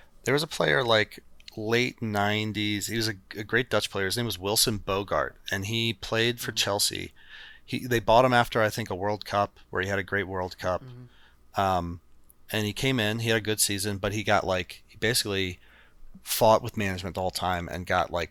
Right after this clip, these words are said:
Speaker 1: blacklisted. And he was told, "Look, we're not gonna, we're not gonna play you." He went to every under twenty-one training that he had to go to, collected
Speaker 2: Mm-hmm.
Speaker 1: his massive check at the time, way above everybody else, collected his massive checks and sat out his entire five-year contract,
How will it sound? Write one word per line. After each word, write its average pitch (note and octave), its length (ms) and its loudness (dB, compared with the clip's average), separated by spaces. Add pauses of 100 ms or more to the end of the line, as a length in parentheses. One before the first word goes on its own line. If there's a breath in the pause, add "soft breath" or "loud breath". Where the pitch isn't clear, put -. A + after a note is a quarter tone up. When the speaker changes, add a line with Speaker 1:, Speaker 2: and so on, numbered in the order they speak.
(140)
Speaker 1:
blacklisted. F2 880 0 (180)
And G#2 80 -4
he G2+ 80 -4
was F#2+ 140 -2
told, F#2 280 -2
"Look, F#2+ 200 -4
we're F#2+ 80 -4
not G2 180 -2
gonna, F2 200 -4 (460 loud breath)
we're G#2 100 -2
not A2 160 2
gonna F2 140 -2
play E2 300 -6
you." C2+ 120 -12 (760 soft breath)
He C3+ 480 0
went A2+ 240 0
to - 240 -4
every B2 500 -2
under A2 220 -4
twenty-one G#2 500 -4
training F#2 420 -4
that F2+ 120 -4
he F#2+ 120 -6
had F2+ 180 -2
to - 80 -20
go E2 160 -6
to, D#2+ 340 -8 (840)
collected G#2 680 0
Speaker 2:
Mm-hmm. G#2+ 160 -4
Speaker 1:
his G2+ 280 0
massive G#2 840 0
check F2 320 0
at F#2 120 -2
the - 60 -8
time, E2+ 380 -6 (760)
way B2+ 400 4
above G#2 380 0
everybody E2+ 360 -4
else, D2+ 160 -4
collected A#2+ 320 0
his G2+ 120 -2
massive G2 340 2
checks F#2 240 -2
and G#2 160 -6
sat F#2 300 4
out F2+ 220 2
his F#2+ 160 -8
entire E2+ 260 -2
five-year D#2+ 340 -6
contract, - 540 -10